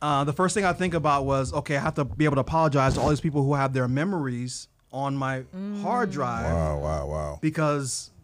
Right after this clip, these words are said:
Speaker 1: that's oftentimes the
Speaker 2: That's the
Speaker 1: bank,
Speaker 2: master.
Speaker 1: the master, that's the
Speaker 2: Yeah.
Speaker 1: negative. So I'm like, "Okay, let me just go online and do one big post and everything like that." And I was in livid. I was so enraged.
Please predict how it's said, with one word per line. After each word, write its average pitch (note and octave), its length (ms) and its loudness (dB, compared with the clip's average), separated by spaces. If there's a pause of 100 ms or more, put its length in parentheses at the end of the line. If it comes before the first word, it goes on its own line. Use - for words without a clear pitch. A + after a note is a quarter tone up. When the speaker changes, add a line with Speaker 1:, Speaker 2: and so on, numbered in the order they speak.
(400)
Speaker 1:
that's D3 240 -4
oftentimes D3 640 -2
the C3+ 380 -6 (340)
Speaker 2:
That's E3+ 280 -8
the F#3+ 60 -6
Speaker 1:
bank, G3+ 200 2
Speaker 2:
master. A3 400 -4
Speaker 1:
the D3 80 -4
master, F#3 440 -4
that's F3 180 0
the F#3+ 100 -2
Speaker 2:
Yeah. G3 80 0
Speaker 1:
negative. E3 480 -2 (540)
So D3+ 520 2 (160)
I'm D#3 120 2
like, D3 140 4
"Okay, D3+ 180 2
let D#3 100 6
me E3+ 80 6
just D#3 140 0
go D#3 120 4
online D3 320 4
and C#3 80 2
do C#3 80 4
one C#3+ 220 4
big C#3 320 0 (440)
post D3 400 0
and B2 80 -6
everything C3 240 -2
like B2+ 100 -4
that." A#2+ 200 -6
And C3+ 140 -2
I D3 120 2
was C#3 420 0 (320)
in D3+ 240 2
livid. C#3 260 2
I B2 120 -2
was C#3+ 200 0
so E3 400 2
enraged. D3+ 760 -2